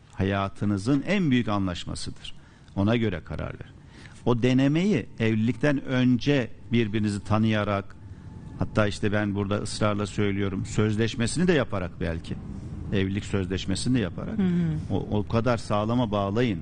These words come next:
Speaker 1: Ondan sonra evlilik.
Speaker 2: Kavganız varsa önce yapacaksınız, sonra sefasını süreceksiniz. Her şeyde
Speaker 1: Yok,
Speaker 2: böyle
Speaker 1: önceden de
Speaker 2: gidiyor.
Speaker 1: kavga yapmasınlar. Evlenmeden önce kavga yapıyorsa zaten o bir işarettir.
Speaker 2: Yok, yok, öyle kavga değil de
Speaker 1: Hı.
Speaker 2: varsa bir alacak, verecek.
Speaker 1: Ha, öyle.
Speaker 2: Hani birbirinize söyleyeceğiniz
Speaker 1: Yo,
Speaker 2: ne
Speaker 1: onu da
Speaker 2: varsa.
Speaker 1: gö-, onu da gördüm. İki tane geldi nişanlı.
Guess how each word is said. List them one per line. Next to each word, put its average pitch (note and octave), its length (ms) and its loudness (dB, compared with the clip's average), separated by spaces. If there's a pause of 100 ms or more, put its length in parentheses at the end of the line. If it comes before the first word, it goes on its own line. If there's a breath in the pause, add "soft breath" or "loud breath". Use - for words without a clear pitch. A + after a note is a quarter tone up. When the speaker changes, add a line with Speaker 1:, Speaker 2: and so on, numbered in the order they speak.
Speaker 1:
Ondan A2 260 2
sonra F#2+ 300 -4
evlilik. E2+ 140 -2
Speaker 2:
Kavganız C4+ 540 2
varsa F3 300 0
önce A#3 240 0
yapacaksınız, A#3+ 580 0
sonra F4 260 0
sefasını B3 480 -2
süreceksiniz. F3 580 -2
Her A#3+ 260 0
şeyde F3 280 0
Speaker 1:
Yok, F#3 120 8
Speaker 2:
böyle A#2+ 140 4
Speaker 1:
önceden C3 320 2
de C#3 40 0
Speaker 2:
gidiyor. - 40 -2 (140)
Speaker 1:
kavga B2 120 -2
yapmasınlar. C3+ 520 0
Evlenmeden A2+ 440 2
önce A2+ 160 2
kavga A2+ 300 0
yapıyorsa C3 460 0
zaten B2 320 0
o B2 80 2
bir B2 60 4
işarettir. B2+ 560 0
Speaker 2:
Yok, D4+ 180 0
yok, C4+ 140 0
öyle C4+ 200 0
kavga C#4+ 340 0
değil F4 240 2
de E3+ 220 0
Speaker 1:
Hı. - 200 -6
Speaker 2:
varsa D4+ 400 4
bir G3 140 -4
alacak, G#3 420 0
verecek. G#3 340 2
Speaker 1:
Ha, C#3+ 140 2
öyle. D3+ 260 4
Speaker 2:
Hani D4+ 200 0
birbirinize D#4 360 2
söyleyeceğiniz C#4 720 2
Speaker 1:
Yo, F3 80 4
Speaker 2:
ne C#3+ 40 2
Speaker 1:
onu F3 220 4
da G3 40 6
Speaker 2:
varsa. C3 140 2
Speaker 1:
gö-, G2+ 160 2
onu C3+ 260 2
da D#3 100 4
gördüm. F#2 400 0
İki G#2+ 160 -2
tane G2+ 320 2
geldi F#2+ 320 0
nişanlı. A2+ 520 0